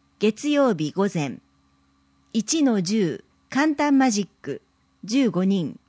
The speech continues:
月曜日午後。一の十一、始めよう英会話、十五人。金曜日午前。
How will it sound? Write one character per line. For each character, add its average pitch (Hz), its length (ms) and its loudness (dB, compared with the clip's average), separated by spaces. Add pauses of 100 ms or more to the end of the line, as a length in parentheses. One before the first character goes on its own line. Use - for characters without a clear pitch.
(300)
月 214 320 -2
曜 277 220 2
日 151 140 -4
午 190 160 -2
後。 143 240 -8 (800)
一 233 300 -2
の 226 180 4
十 196 220 0
一、 180 420 -4 (400)
始 214 320 -2
め 294 180 4
よ 247 280 2
う - 80 -12
英 226 180 0
会 214 300 -2
話、 139 220 -4 (260)
十 220 240 0
五 185 140 0
人。 185 340 -2 (420)
金 285 240 4
曜 247 220 4
日 143 160 -6
午 180 180 -2
前。 139 260 -6